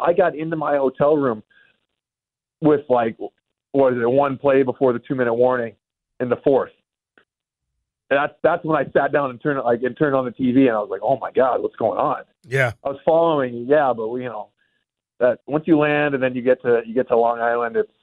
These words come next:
Speaker 1: it's a pretty long trip. But I mean, I'll take the first down. I, I, I think, I think it's a first down, so we win the game. So, um, yeah, I was,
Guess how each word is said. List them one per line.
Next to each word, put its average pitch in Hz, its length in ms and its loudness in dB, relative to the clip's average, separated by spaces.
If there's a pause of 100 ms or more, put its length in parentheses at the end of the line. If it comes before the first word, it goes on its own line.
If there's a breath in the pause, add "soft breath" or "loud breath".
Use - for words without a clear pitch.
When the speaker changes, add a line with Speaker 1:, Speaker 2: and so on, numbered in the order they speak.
(240)
Speaker 1:
it's - 160 -6
a 113 60 2
pretty 127 220 2
long 113 200 0
trip. - 400 0
But 104 280 2 (1700)
I 113 60 0
mean, 113 120 2
I'll 104 140 0
take 123 180 0
the 113 140 2
first 113 200 -2
down. 117 260 -2
I, 110 200 0
I, - 280 0
I 110 80 0
think, 107 160 0 (200)
I 117 120 4
think 113 180 0
it's - 20 4
a 107 100 2
first 110 200 2
down, 117 300 2
so 104 80 2
we 101 120 4
win 104 160 2
the - 80 -16
game. 107 280 -4 (100)
So, 98 240 4 (280 soft breath)
um, 131 480 -2 (1700)
yeah, 107 180 -4
I 95 120 0
was, 123 160 0